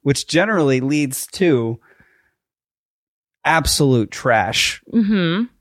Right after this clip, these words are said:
Speaker 1: uh, f-, fast food.
Speaker 2: But it is, like, our, our constant struggle. So we're gonna take this time in the podcast every once in a while to have this conversation. What do we want for dinner?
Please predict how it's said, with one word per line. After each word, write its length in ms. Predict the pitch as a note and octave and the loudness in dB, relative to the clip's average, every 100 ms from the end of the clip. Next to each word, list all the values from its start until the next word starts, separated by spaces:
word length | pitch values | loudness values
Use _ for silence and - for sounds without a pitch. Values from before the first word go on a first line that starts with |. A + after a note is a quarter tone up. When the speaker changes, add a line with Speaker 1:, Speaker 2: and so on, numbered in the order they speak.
| - | -2
Speaker 1:
uh, 540 | A#2+ A2 G#2+ G2+ G#2 - | 2 2 2 0 -2 -6
f-, 240 | - - _ | -14 -20 _
fast 400 | - A2+ G#2+ - | -4 0 0 0
food. 280 | A#2 F#2 - - | -2 -4 -4 -4
Speaker 2:
But 100 | - | 0
it 100 | G3+ | 0
is, 200 | C#4+ D#4 | 0 0
like, 180 | D4+ - - | -2 -4 -2
our, 400 | A3+ A3 G#3+ - _ _ _ - | 0 0 -2 -4 _ _ _ -4
our 320 | G3 F#3+ F#3+ | -2 0 -4
constant 720 | - - G#3 G3 - F#3+ F3 - | -8 -8 -6 -6 -8 -6 -6 -6
struggle. 360 | - E3+ D3+ | -2 -2 -2
So 580 | - - B3+ D#3 D#3+ F#3 _ - - _ | -6 -2 0 -2 -6 -18 _ -20 -20 _
we're 180 | G#3+ C#4 | -4 0
gonna 180 | E4+ E4 | 0 0
take 260 | B3+ C4 | 0 -2
this 200 | A#3+ A3+ | 0 -2
time 640 | - C4+ D4 E3+ D3+ F3+ - _ _ _ - | -2 0 2 2 0 -4 -8 _ _ _ 0
in 120 | A#3 | 0
the 80 | A3 | 2
podcast 640 | A#3 A#3 G3+ E3 D3+ - | 0 -2 0 -2 -2 -4
every 200 | A3 F#3 | -4 -2
once 320 | F3 E3 D#3 - | 0 -2 -2 -4
in 60 | |
a 40 | D#3+ | -2
while 340 | D3 C#3+ D3+ _ - _ | 0 -2 -6 _ -20 _
to 180 | - A3+ | -2 0
have 260 | F3 A3 G3 | 2 0 0
this 160 | G3 | -4
conversation. 800 | - F#3+ F3 E3 D#3+ C#3+ - - - - - _ | -4 -4 -4 -2 -2 -2 -4 -10 -12 -20 -20 _
What 360 | F3+ G3 G#3+ G3+ | -2 0 0 0
do 120 | G#3+ | -2
we 120 | G3 | 0
want 260 | F3+ E3+ - | 0 -2 -4
for 80 | E3+ | -4
dinner? 300 | E3 D3+ E3 | -4 -6 -8